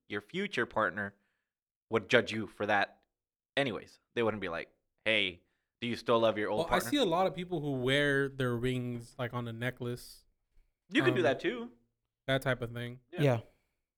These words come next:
Speaker 3: Yeah, I mean, I just think, well, personally, I, I kinda feel like my,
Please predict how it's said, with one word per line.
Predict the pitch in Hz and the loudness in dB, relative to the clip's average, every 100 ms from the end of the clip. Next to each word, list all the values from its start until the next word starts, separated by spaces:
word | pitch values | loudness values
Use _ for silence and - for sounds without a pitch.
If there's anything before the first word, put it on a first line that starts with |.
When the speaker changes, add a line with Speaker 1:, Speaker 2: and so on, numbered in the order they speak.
| _ _ _ _ | _ _ _ _
Speaker 3:
Yeah, | 226 233 233 226 | 8 10 10 8
I | 233 247 | 6 6
mean, | 262 269 | 4 4
I | 254 247 | 6 6
just | 269 - | 6 4
think, | 302 240 - _ | 2 2 -10 _
well, | 185 | 2
personally, | 175 285 302 277 240 - _ _ | 10 8 8 2 0 -4 _ _
I, | 175 170 - - _ _ | 6 6 4 -6 _ _
I | |
kinda | - 190 | -2 -2
feel | 156 165 | 4 4
like | 127 | 4
my, | 123 139 147 147 139 | 2 4 4 2 0